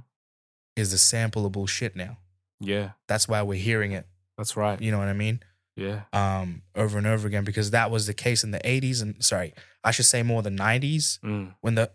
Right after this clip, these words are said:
Speaker 1: <clears throat> golden era of hip hop was happening. Um, you know, if you're from that era, you're listening to this song being like, "Oh, my parents grew up listening to the sample."
Speaker 2: Yeah.
Speaker 1: It's been around my house, and I think we're experiencing that
Speaker 2: Yeah.
Speaker 1: in, in the modern world,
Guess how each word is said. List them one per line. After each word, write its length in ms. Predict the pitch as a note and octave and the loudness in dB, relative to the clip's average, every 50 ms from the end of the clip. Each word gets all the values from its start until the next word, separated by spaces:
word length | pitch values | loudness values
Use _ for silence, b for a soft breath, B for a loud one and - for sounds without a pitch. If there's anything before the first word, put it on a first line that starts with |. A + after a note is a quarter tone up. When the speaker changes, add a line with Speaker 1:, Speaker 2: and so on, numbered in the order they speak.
| - - | 4 4
Speaker 1:
<clears throat> 400 | B3+ G#3 D#3+ B2+ - - - A2+ | 4 4 4 0 -6 -8 -2 0
golden 400 | C#3 C3 C#3+ D3 C3+ B2+ B2 - | 2 4 4 4 2 0 -2 0
era 280 | B2+ C3+ C3 B2+ B2 | 2 2 4 4 4
of 100 | A#2+ A2+ | 2 2
hip 160 | A#2+ C3 B2 | 2 0 0
hop 200 | - C3 A#2+ - | 0 0 -2 0
was 120 | A#2 G#2+ G2 | 0 0 2
happening. 500 | G#2 A#2+ B2 - B2+ B2 B2+ C3 C#3 C#3 - _ _ _ _ _ _ _ _ _ _ _ _ - | 4 2 2 2 2 0 0 0 -2 -4 -6 _ _ _ _ _ _ _ _ _ _ _ _ 0
Um, 480 | A2 A2 A2 G#2+ G#2 G#2 G2+ G2+ F#2+ - _ _ _ _ _ _ - - - _ _ _ - | 2 4 4 4 2 0 0 -2 -6 -8 _ _ _ _ _ _ -6 -6 -6 _ _ _ -2
you 120 | B2+ B2+ | 0 2
know, 120 | A#2+ A2+ | 2 2
if 140 | G#2+ - - | 0 0 0
you're 100 | A#2+ A#2 A2 | 0 0 0
from 360 | - - - C3+ C3 C3 C3 | 0 0 2 2 2 4 4
that 160 | B2 A#2+ - | 2 2 2
era, 280 | - C3 C#3 C#3 C3 A#2+ | 4 4 4 6 4 4
you're 140 | A#2 A#2 A2+ | 4 2 2
listening 440 | A#2 B2+ C#3 C3+ - C3+ C3 B2+ B2 | 2 2 2 2 2 2 0 0 0
to 100 | - A#2+ | 0 0
this 160 | A#2 A2+ A2+ | 2 2 4
song 280 | - - B2 A#2+ A#2 A2+ | 4 4 2 0 0 0
being 140 | A2+ A2 A2 | 0 0 0
like, 140 | G#2+ G#2 - | -2 -2 -2
"Oh, 160 | B2+ C#3 C3+ A#2+ | 0 0 0 2
my 140 | A2+ A#2 A#2 | 0 0 -2
parents 400 | - - - C3 B2+ A#2+ G#2+ G#2 | 0 0 0 0 2 0 -2 -4
grew 240 | G#2 A2+ G#2+ A2+ | -4 -2 0 0
up 180 | A#2 A2+ - - | 0 0 -2 -2
listening 400 | A2+ A#2 A2+ - - A2 G#2+ G#2 | -2 0 2 2 0 0 -2 -2
to 140 | - - A2 | -2 -2 -2
the 80 | F#2 F2 | 0 2
sample." 460 | - - C3 C3 A#2+ - F#2+ F2+ - _ _ _ _ - | 2 2 2 2 0 -2 -8 -12 -14 _ _ _ _ -2
Speaker 2:
Yeah. 360 | G#2+ G#2+ G#2 G2 F#2+ F#2 F#2+ - _ - | 0 0 2 0 0 -4 -8 -10 _ -6
Speaker 1:
It's 120 | - G#2 G#2+ | -4 -4 -2
been 200 | A2 A#2 A#2 A#2 | 0 0 2 2
around 240 | A2+ A2+ A2+ A2 G#2+ | 4 4 2 2 2
my 140 | G#2+ G#2 G2 | 2 0 2
house, 320 | G#2+ A2+ G#2+ G#2+ - - | 2 2 2 2 0 -2
and 140 | F#2 F2 - - _ _ - | -4 -8 -12 -16 _ _ -10
I 60 | - | -8
think 240 | - - - A2 - | -6 -4 -4 -2 0
we're 220 | G#2+ A#2+ A#2+ A2+ G#2+ | 2 4 4 4 2
experiencing 600 | G2+ - - A2+ G#2 G#2 G2 G2 - - F#2+ F#2+ | 2 0 -2 -2 -2 -2 -2 -2 -2 -4 -4 -6
that 180 | F#2+ F2+ F2+ - - _ _ - | -8 -8 -8 -10 -14 _ _ -8
Speaker 2:
Yeah. 400 | G#2+ G#2 G#2 G#2 G2 F#2+ F2 F2+ - _ _ - | -4 -2 -2 -2 -2 -4 -6 -10 -16 _ _ -2
Speaker 1:
in, 140 | A2 G#2 | -2 -2
in 140 | G2+ - G#2+ | 0 0 0
the 60 | G#2+ G#2 | 0 0
modern 360 | A2 G#2+ G#2 G#2 G#2 G2+ G2 | 2 2 2 0 0 -2 -2
world, 240 | F#2+ F2 - F#2 | -2 -4 -4 -6